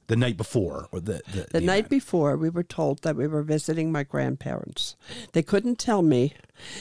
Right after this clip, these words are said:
Speaker 2: because
Speaker 1: If
Speaker 2: I
Speaker 1: you
Speaker 2: probably
Speaker 1: knew.
Speaker 2: would have run back and
Speaker 1: Right. Well, if you
Speaker 2: squealed.
Speaker 1: knew,
Speaker 2: Right.
Speaker 1: yeah, y-, I mean,
Speaker 2: Right.
Speaker 1: you're not exactly gonna evade a
Speaker 2: Right.
Speaker 1: question as
Speaker 2: I
Speaker 1: a
Speaker 2: do.
Speaker 1: child.
Speaker 2: I would not have
Speaker 1: Right.
Speaker 2: wanted to leave, probably, and, and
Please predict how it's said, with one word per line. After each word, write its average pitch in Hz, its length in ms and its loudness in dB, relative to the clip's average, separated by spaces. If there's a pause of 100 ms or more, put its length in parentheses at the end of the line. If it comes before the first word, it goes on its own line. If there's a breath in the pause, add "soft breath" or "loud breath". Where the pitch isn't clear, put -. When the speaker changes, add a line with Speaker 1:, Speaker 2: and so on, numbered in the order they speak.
(120 loud breath)
Speaker 2:
because - 760 0
Speaker 1:
If 110 140 -2
Speaker 2:
I 175 60 4
Speaker 1:
you 143 120 6
Speaker 2:
probably 226 220 6
Speaker 1:
knew. 208 60 4
Speaker 2:
would 208 160 6
have 196 100 4
run 202 180 4
back 202 300 0
and 196 200 2 (200)
Speaker 1:
Right. 78 240 -8 (260)
Well, 196 120 6
if 147 100 2
you 254 140 10
Speaker 2:
squealed. 107 220 8
Speaker 1:
knew, 101 80 0 (760 loud breath)
Speaker 2:
Right. 214 200 4
Speaker 1:
yeah, 107 160 2
y-, 98 200 -4
I 131 80 2
mean, 135 120 6
Speaker 2:
Right. 196 340 2
Speaker 1:
you're 139 180 4
not 123 300 4
exactly 113 480 0
gonna 101 240 4
evade 101 460 2
a - 20 6
Speaker 2:
Right. 180 100 6
Speaker 1:
question 90 500 0
as 90 60 0
Speaker 2:
I 165 120 4
Speaker 1:
a - 40 4
Speaker 2:
do. 160 120 2
Speaker 1:
child. 160 260 4
Speaker 2:
I - 20 4
would 185 160 2
not 156 200 4
have 143 120 2
Speaker 1:
Right. 151 80 -4
Speaker 2:
wanted 143 300 0
to 127 120 -4
leave, 123 280 -2 (140)
probably, 170 600 -2
and, 160 320 2 (640 loud breath)
and 156 440 2